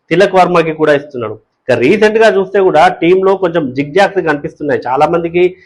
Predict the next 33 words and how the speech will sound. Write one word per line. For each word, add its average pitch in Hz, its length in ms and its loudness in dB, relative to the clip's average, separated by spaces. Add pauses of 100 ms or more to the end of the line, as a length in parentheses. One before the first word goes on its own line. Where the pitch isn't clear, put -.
(200)
ఏ 131 200 2
పొజిషన్ 170 500 0
కూడా 165 220 2
గ్యారంటీ 147 480 0
లేదు. 135 240 -2
ఎందుకంటే 143 360 -6
సంజు 131 360 -6
శాంసన్ 147 420 -4
ఉన్నాడు 147 340 -4
మధ్యలో, 143 360 -6 (460)
తిలక్ 147 280 0
వర్మ 147 220 2 (100)
ఉన్నాడు, 143 380 -2 (500)
already 143 300 2
శుభ్మన్ 151 420 -2
గిల్ 165 160 2
వచ్చాడు 151 340 0
మళ్ళీ 147 280 0
ఓపెనింగ్లోకి. 143 720 -2 (420)
So 208 60 -6
కాబట్టి 208 480 2 (140)
బ్యాటింగ్ 170 460 2
ఆర్డర్ 190 280 2
అనేది 190 220 2
కొంచెం, 185 420 -2
ఆ, 143 100 0 (680)
జిగ్జాగ్ 165 460 0
అవుతూ 156 340 2
ఉంది. 123 260 -4 (140)
So 120 200 -4
ఇటువంటి 202 360 2
పరిస్థితుల్లో 190 760 0
మరి 165 220 -2